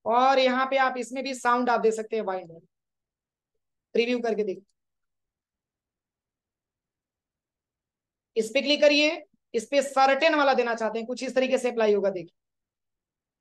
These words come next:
अगर आप इस पे apply करते हैं तो first वाले का क्या करेगा, ये First वाले का, ये first वाले का मतलब इस तरीके से कुछ बना लेगा, उसका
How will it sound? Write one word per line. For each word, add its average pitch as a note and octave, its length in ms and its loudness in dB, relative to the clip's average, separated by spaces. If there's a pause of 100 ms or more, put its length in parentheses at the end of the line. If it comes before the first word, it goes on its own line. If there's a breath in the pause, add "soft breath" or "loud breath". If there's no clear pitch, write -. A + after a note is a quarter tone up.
(2250)
अगर B3+ 240 4
आप D4 160 2
इस C#4 160 -2
पे F4 120 4
apply E4+ 260 6
करते D4 260 4
हैं C4+ 100 0
तो B3 120 0
first C#4 260 0
वाले D4 200 4
का D4 100 0
क्या D4 180 0
करेगा, D4 300 -2
ये G#3+ 180 -2
First B3 280 -8
वाले C4+ 220 -2
का, C#4 160 -2 (560)
ये B3 140 -4
first C#4 260 -8
वाले C#4+ 180 0
का C#4+ 100 -2
मतलब C4+ 240 -6
इस C4 80 -14 (120)
तरीके C4+ 260 0
से C#4+ 120 -6
कुछ C#4+ 200 -10
बना C4 180 -2
लेगा, C4 220 0
उसका B3+ 300 -6